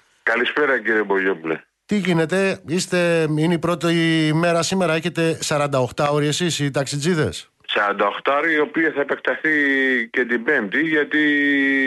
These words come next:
Speaker 1: ψηφίζεται την Πέμπτη το νομοσχέδιο.
Speaker 2: Γιατί είστε φοροφυγάδες, γιατί δεν πληρώνετε τους φόρους;
Speaker 1: <laughs> Φοροφυγάδες δεν είμαστε, πληρώνουμε αρκετούς φόρους.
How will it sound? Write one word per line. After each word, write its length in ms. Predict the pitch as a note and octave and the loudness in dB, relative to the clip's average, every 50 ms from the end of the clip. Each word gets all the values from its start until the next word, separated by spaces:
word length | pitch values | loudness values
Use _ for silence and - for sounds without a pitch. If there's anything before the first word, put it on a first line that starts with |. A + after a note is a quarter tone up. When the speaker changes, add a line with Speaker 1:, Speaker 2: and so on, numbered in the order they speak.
| C3+ C3 B2+ | 0 -2 -2
Speaker 1:
ψηφίζεται 560 | - - - B2+ B2 D3+ D3+ C#3+ D3+ D#3 D3 | -2 -2 -2 -2 0 0 0 0 0 0 0
την 140 | C#3+ D3+ D3+ | -2 -2 -2
Πέμπτη 340 | D3+ D#3+ C3+ G#2+ F2+ E2 D2+ | -2 -2 -2 0 -2 -4 -2
το 140 | - D#2+ D2+ | -2 -2 -2
νομοσχέδιο. 600 | C#2+ C#2+ C#2 C2 - - - B1+ A#1 A1+ A1 - | -2 -2 -4 -4 -2 -2 -2 -2 0 -2 -2 -2
Speaker 2:
Γιατί 340 | - C3 D3+ D3+ D3+ D#3 A3 | -2 0 0 0 0 0 0
είστε 520 | G#3+ G3+ G3 F3+ - - D#3 D3 D3 C#3+ | 2 2 2 0 0 0 0 2 2 0
φοροφυγάδες, 580 | B2+ C#3+ C#3 C3 - C3 B2+ C3+ C#3+ C#3+ D3 C#3+ | 0 0 -2 -2 0 0 0 0 0 0 -2 -2
γιατί 200 | C#3+ D3 D3 D3+ | -2 -2 -2 -2
δεν 120 | D3 C#3+ | -2 -2
πληρώνετε 340 | B2+ B2+ B2+ B2 A#2+ A#2+ A2 | 0 0 0 0 0 0 0
τους 160 | G#2+ G#2+ G#2 | -2 -4 -4
φόρους; 300 | - B2+ B2 B2 A#2+ - - _ _ _ _ _ _ _ _ _ _ _ _ _ _ _ | -6 -6 -8 -8 -8 -12 -18 _ _ _ _ _ _ _ _ _ _ _ _ _ _ _
Speaker 1:
<laughs> 600 | - - - - - F2+ - - F#2+ F2+ D#2+ - | -6 -4 -2 -2 -2 -2 -2 -2 -2 -2 0 0
Φοροφυγάδες 680 | F2+ F2+ F#2 F2+ F2+ F#2 F2+ F#2 A2 A#2+ C3 C#3 C3+ - | 0 2 2 2 2 0 0 0 0 0 0 0 0 0
δεν 180 | D3+ D3+ D3+ | 0 0 0
είμαστε, 380 | C#3+ A2 F#2+ F2 E2 - - F#2 | 0 0 0 -2 -2 -2 -4 -4
πληρώνουμε 460 | F2 F2+ F#2 F#2+ G#2+ A#2+ B2+ B2+ B2 | -2 0 0 0 0 0 0 0 0
αρκετούς 480 | A#2+ - - A#2+ A2 - - C3+ - - - | -2 -2 -2 -4 -2 -2 -2 -4 -2 -2 0
φόρους. 380 | F2+ F2 F2+ G2+ A#2+ A#2+ - | 0 2 2 2 0 -2 -4